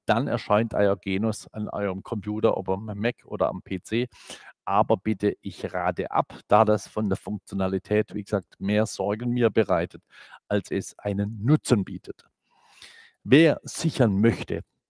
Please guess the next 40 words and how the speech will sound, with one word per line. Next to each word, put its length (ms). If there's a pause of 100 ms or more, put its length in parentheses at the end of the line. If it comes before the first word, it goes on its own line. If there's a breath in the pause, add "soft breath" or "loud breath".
(500)
der 200
sichert 340
seinen 320
Stick 340 (160)
permanent, 720
also 220
sprich 280
jede 280
Woche 240
mit 180
dem 140
Arbeitsstick 600
arbeitet 460
ihr, 140
steckt 360
den 120
rein 400 (560 loud breath)
und, 340
äh, 240
es 160
gibt 160
tolle 240
Tools. 300
Ich 120
habe 140
mal 160
eins 240
geschrieben, 540 (320 loud breath)
aber 220
die 60
Frage 380
vom 300
Thomas 420
war, 320
ich 220
würde 220
immer 420
ein 240
Tool 260
erwähnen. 540